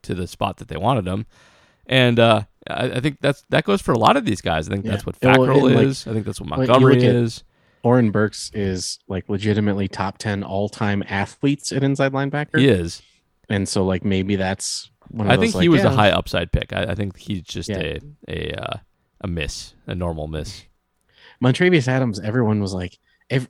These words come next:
Speaker 2: every preseason, everyone's, "Oh, you know, Adams, big step up this year," and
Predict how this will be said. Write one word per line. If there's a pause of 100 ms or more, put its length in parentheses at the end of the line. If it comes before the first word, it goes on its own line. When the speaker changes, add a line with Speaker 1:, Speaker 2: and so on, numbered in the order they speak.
Speaker 2:
every
preseason,
everyone's,
"Oh,
you
know,
Adams, (400)
big
step
up
this
year,"
and